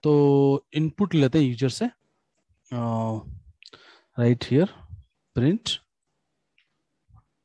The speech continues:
uh, write your data, write your data, and then say like this, comma,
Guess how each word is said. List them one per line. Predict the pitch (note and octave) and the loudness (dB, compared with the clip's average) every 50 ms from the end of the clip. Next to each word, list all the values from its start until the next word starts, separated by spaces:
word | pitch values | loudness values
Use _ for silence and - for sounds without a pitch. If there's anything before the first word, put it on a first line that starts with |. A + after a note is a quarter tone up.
| _ _ _ _ _ _ _ _ _ _ | _ _ _ _ _ _ _ _ _ _
uh, | C3+ C3 B2+ B2+ B2 A#2+ A#2+ | -12 -10 -8 -6 -6 -2 2
write | B2 B2+ B2+ C3 C3+ - - - - B2 | 4 6 6 6 4 2 -2 -6 -4 -2
your | D3+ F3+ F3 C3+ | -2 -2 -2 -2
data, | A#2+ A2 G#2 - - D3+ D#3+ C#3+ - _ _ _ _ _ _ _ _ _ _ _ _ _ _ _ _ _ _ _ _ A#2+ | -2 -2 -2 -2 -2 -2 -2 -2 -6 _ _ _ _ _ _ _ _ _ _ _ _ _ _ _ _ _ _ _ _ -8
write | A#2 A#2 A#2 A#2+ A#2+ A#2+ A#2+ - - - - - - - - - _ _ _ _ _ - | -2 0 0 2 0 0 -4 -4 -6 -6 -6 -6 -6 -10 -12 -14 _ _ _ _ _ -12
your | A2 A2 C3+ E3+ G3 - - _ _ _ _ _ _ _ _ _ _ _ _ _ _ _ _ _ _ - | -6 -4 -2 -2 -4 -6 -12 _ _ _ _ _ _ _ _ _ _ _ _ _ _ _ _ _ _ -6
data, | A2+ A2 G#2+ - - E3 D#3 B2 - _ _ _ _ _ _ _ _ _ _ _ _ _ _ _ _ _ _ _ _ _ _ _ | -6 -6 -4 0 2 0 0 0 -4 _ _ _ _ _ _ _ _ _ _ _ _ _ _ _ _ _ _ _ _ _ _ _
and | B2 B2 A#2+ A2+ A2 A2 A2 | -10 -10 -8 -8 -8 -8 -8
then | A2+ A2 A2+ A#2 A2+ | -8 -6 -6 -6 -6
say | - B2+ A#2 A2+ | -4 -4 -4 -6
like | G#2+ A2 A2+ - - | -6 -8 -10 -6 -6
this, | D3 - - - - - - - - - _ _ _ _ _ _ _ _ _ _ _ _ _ _ _ _ _ _ _ _ _ _ - _ _ | -6 -4 -4 -6 -6 -6 -6 -8 -10 -12 _ _ _ _ _ _ _ _ _ _ _ _ _ _ _ _ _ _ _ _ _ _ -20 _ _
comma, | - A2 A2+ C3 C#3+ | -10 -6 -4 -4 -4